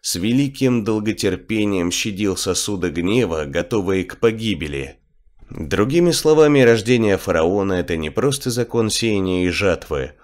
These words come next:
У Бога был план не только для Божьего народа, которого он хотел избавить от рабства, и потому запланировал в нужное время рождение Моисея, но и для самого фараона у него был план,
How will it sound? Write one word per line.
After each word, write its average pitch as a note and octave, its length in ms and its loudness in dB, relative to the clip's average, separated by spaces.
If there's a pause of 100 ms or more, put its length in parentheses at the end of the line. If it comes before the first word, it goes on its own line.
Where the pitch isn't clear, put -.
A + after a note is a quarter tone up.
(220)
У F#2 100 2
Бога D#3 320 0
был D3+ 240 2
план C#3 400 2
не F#2+ 120 0
только C3 420 0
для A#2+ 180 4
Божьего F#2 480 -2
народа, F#2+ 480 0
которого F#2 440 0
он F2 160 2
хотел F2+ 440 -2
избавить F#2+ 580 -2
от F2+ 200 -2
рабства, F#2+ 520 -2
и F2+ 200 -6
потому D#3+ 380 0
запланировал C#3 800 2
в G#2+ 60 -2
нужное G2 420 0
время F#2+ 400 0
рождение E2+ 540 0
Моисея, E2 840 -4 (400)
но F2+ 140 2
и F2 60 4
для D2+ 140 -2
самого D2+ 420 -2
фараона D#2 580 -2
у F2 80 0
него E2 220 0
был D#2 220 -4
план, D2+ 560 -6